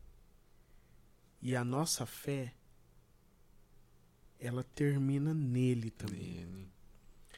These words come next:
Speaker 1: É ele quem faz, ele quem gera a fé em nós.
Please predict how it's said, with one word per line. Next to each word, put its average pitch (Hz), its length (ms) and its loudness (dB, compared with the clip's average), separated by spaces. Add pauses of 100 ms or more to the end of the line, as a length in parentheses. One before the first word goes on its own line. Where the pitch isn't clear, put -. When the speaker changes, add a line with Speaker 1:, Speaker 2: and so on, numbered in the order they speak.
(240)
Speaker 1:
É 117 120 -2
ele 180 360 6
quem 151 300 0
faz, 135 600 -2
ele 143 220 -2
quem 151 280 0
gera 131 460 -2
a - 40 -6
fé - 240 -12
em 117 180 -6
nós. 113 580 -6